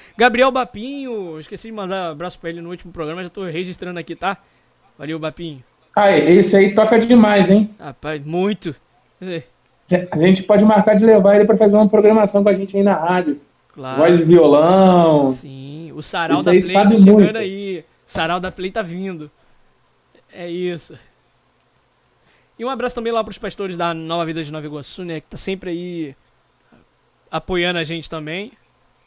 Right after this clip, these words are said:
Speaker 1: Né? É isso.
Speaker 2: Exatamente.
Speaker 1: Vamos lá, vamos
Speaker 2: Exatamente.
Speaker 1: finalizar aqui. Obrigado mesmo à audiência de todos. A galera que ouviu pelo site, pelo aplica-,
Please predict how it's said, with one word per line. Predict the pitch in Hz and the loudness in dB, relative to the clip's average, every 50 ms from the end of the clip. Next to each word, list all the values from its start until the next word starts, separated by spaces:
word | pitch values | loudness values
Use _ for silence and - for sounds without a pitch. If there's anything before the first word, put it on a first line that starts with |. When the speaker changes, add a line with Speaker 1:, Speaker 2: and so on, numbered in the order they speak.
| _ _ _ _ _ _ - | _ _ _ _ _ _ -12
Speaker 1:
Né? | 175 214 247 302 _ _ _ - | -10 -10 -10 -10 _ _ _ -18
É | 170 | -16
isso. | 156 175 180 - - _ - _ _ _ _ _ _ _ _ _ _ _ _ _ _ _ _ _ _ | -14 -14 -14 -16 -18 _ -20 _ _ _ _ _ _ _ _ _ _ _ _ _ _ _ _ _ _
Speaker 2:
Exatamente. | 160 160 151 135 127 127 131 131 147 160 202 196 - - 240 214 165 - 156 160 175 175 175 - - _ _ _ _ _ _ _ _ _ _ _ _ _ _ _ _ _ | 0 0 0 0 -2 -4 -2 0 0 0 0 -2 -2 -2 -2 -2 -2 -2 -4 -4 -4 -4 -4 -6 -12 _ _ _ _ _ _ _ _ _ _ _ _ _ _ _ _ _
Speaker 1:
Vamos | - 208 | -14 -8
lá, | 220 269 247 202 175 | -4 -2 -2 -2 -2
vamos | 160 170 214 262 - | -4 -8 -12 -10 -8
Speaker 2:
Exatamente. | |
Speaker 1:
finalizar | - - 247 233 226 208 175 185 202 190 | -6 -4 -4 -4 -6 -8 -8 -6 -6 -6
aqui. | 156 - - - 190 202 214 220 214 | -6 -10 -12 -12 -10 -10 -8 -8 -8
Obrigado | 175 175 190 185 208 202 190 175 | -10 -10 -8 -6 -6 -6 -6 -6
mesmo | 185 196 180 180 180 | -8 -8 -6 -6 -6
à | |
audiência | 180 170 147 156 170 180 - - | -8 -6 -6 -6 -6 -8 -8 -12
de | 170 151 160 | -14 -18 -18
todos. | - _ - - 180 190 190 190 175 180 180 180 165 - - _ _ _ _ _ _ | -20 _ -8 -6 -4 -4 -4 -4 -6 -8 -8 -8 -10 -14 -18 _ _ _ _ _ _
A | - 160 | -6 -4
galera | 170 175 180 185 185 185 | -2 -2 -2 -4 -4 -4
que | - - | -4 -4
ouviu | 196 170 156 196 | -4 -2 -2 -4
pelo | 190 - 202 185 175 165 | -4 -4 -4 -6 -6 -8
site, | - - - 208 214 202 180 - - - | -6 -4 -2 0 0 -2 -2 -6 -10 -12
pelo | - 202 196 185 185 | -10 -8 -8 -6 -8
aplica-, | 180 - 175 - 170 | -10 -10 -12 -14 -14